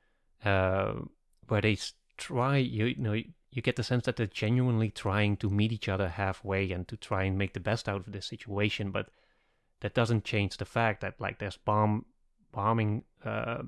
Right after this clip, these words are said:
planes on their way to Moscow, which the United States failed to stop, and which the, the, the Russians also have, like, uh,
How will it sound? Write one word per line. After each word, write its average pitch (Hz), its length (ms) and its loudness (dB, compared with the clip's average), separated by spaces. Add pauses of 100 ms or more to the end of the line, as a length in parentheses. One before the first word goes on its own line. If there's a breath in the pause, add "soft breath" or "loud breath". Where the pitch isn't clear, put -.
(120)
planes 101 400 0
on 110 220 2
their 98 120 2
way 92 220 0
to - 140 -4
Moscow, 95 640 2 (1000 soft breath)
which - 260 -2 (160)
the 113 80 0
United 98 380 2
States 107 400 -2
failed 104 420 -2
to 110 100 -6
stop, 95 440 -2
and 95 180 -4
which - 200 -8
the, 101 260 -6 (500)
the, 101 320 -6 (300)
the 110 120 -4
Russians 101 400 2
also 113 300 0
have, 92 320 -4
like, 104 300 -8 (560)
uh, 101 160 -2